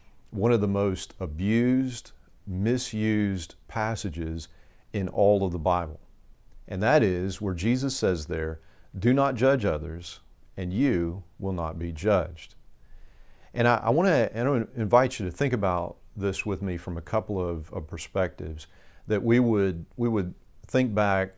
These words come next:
uh, think about situations where this, uh, declaration has been made, what the intention of that is, and what the logical end, the logical r-, result of that is, and then to look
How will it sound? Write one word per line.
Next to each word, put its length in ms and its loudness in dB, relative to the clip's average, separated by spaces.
uh, 220 -10
think 220 -2
about 420 2
situations 640 0
where 220 -2
this, 460 -2
uh, 160 -8
declaration 920 2
has 280 -4
been 240 -6
made, 560 0
what 260 0
the 120 -2
intention 500 -2
of 80 -4
that 220 -2
is, 400 -6
and 400 2
what 500 8
the 100 0
logical 680 4
end, 260 2
the 100 -4
logical 640 0
r-, 220 -8
result 400 2
of 80 0
that 220 -4
is, 260 -8
and 140 2
then 380 6
to 160 0
look 440 6